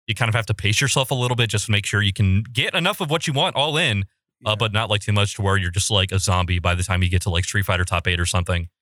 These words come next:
Speaker 1: I think I caught some pools. I caught Tekken pools for sure. I think I also caught, what else did I catch? I think I caught some Dragon Ball a little bit,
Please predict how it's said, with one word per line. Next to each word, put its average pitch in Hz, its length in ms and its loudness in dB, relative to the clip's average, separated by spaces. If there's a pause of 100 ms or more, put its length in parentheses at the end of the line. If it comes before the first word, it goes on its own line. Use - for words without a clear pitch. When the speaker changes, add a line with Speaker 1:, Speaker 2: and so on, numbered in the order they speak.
(380)
Speaker 1:
I 113 60 0
think - 120 -2
I 330 60 0
caught 233 240 -2
some 143 180 2
pools. 127 580 0
I 120 80 0
caught - 180 -2
Tekken 143 280 0
pools 92 240 2
for 101 100 -2
sure. 87 380 0 (400)
I - 40 -20
think 123 100 -6
I 120 60 2
also 117 240 -2
caught, 104 1000 0
what 95 80 0
else 90 140 0
did 87 100 -6
I - 20 -4
catch? 85 380 -2
I - 40 -8
think - 140 -2
I 208 40 4
caught 185 200 0
some 117 160 0
Dragon 120 480 0
Ball 185 500 0
a 175 60 -2
little 185 260 0
bit, 185 260 0